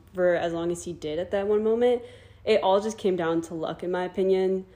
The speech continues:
Um, so yeah, just a really interesting night at the Rose Bowl that I don't know if we should technically be proud of.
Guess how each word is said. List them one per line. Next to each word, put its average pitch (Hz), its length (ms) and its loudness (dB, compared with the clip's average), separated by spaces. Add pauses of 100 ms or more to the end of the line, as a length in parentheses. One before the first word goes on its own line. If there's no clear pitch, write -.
(240)
Um, 170 540 0
so 247 220 2
yeah, 262 300 0
just 175 240 -10
a 208 60 -2
really 220 300 0
interesting 202 480 -2
night 170 160 2
at 170 100 -2
the 175 80 -4
Rose 165 300 0
Bowl 175 320 0
that 160 580 -6
I 175 160 -2
don't 170 160 -2
know 165 140 0
if 165 100 -6
we 165 80 -6
should - 300 -14
technically 165 420 -10
be 156 140 -10
proud - 400 -16 (100)
of. - 140 -14